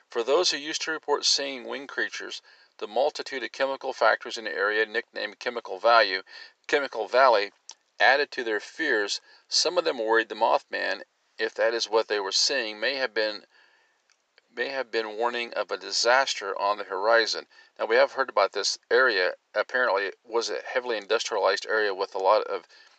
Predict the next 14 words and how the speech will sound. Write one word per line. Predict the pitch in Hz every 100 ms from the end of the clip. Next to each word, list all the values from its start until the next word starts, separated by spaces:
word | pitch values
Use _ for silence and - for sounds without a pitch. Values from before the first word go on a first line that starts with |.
| _
of, | - 95 90
uh, | 90 85 82 - _ _ _ _ _ _ _ _ _
environmental | 127 107 117 113 110 101
damage | 98 113 120 104
in |
the | 98
area. | 90 98 95
Some | - 113
people | 113 - 104
thought, | 98 90 95
well, | 101 101
maybe | 98 95 92
this | 90 -
was, | 87 -